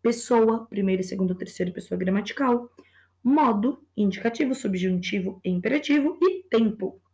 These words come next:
Então, flexões, né, em tempo, passado, presente e futuro. Então,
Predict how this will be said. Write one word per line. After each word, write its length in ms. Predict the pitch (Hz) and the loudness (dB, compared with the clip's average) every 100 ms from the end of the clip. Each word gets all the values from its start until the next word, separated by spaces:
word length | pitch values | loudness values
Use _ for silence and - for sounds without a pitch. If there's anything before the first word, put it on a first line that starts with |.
| _ _ _ _ _ _ _ - - | _ _ _ _ _ _ _ -14 -4
Então, 460 | 190 180 185 180 - - _ | -4 0 0 -2 -8 -20 _
flexões, 760 | - 208 208 196 202 202 - _ | -4 -4 -2 -2 -2 -4 -10 _
né, 320 | 208 220 - - - | -2 -2 -2 -10 -10
em 100 | 190 | -8
tempo, 520 | 190 214 240 302 415 415 | 0 2 2 2 2 0
passado, 360 | 202 - 190 | -4 -2 -4
presente 260 | 202 196 196 | -2 0 0
e 40 | |
futuro. 380 | 294 302 311 370 - - - | 0 0 2 0 -4 -10 0
Então, 640 | 302 294 - 190 196 | 0 2 0 2 2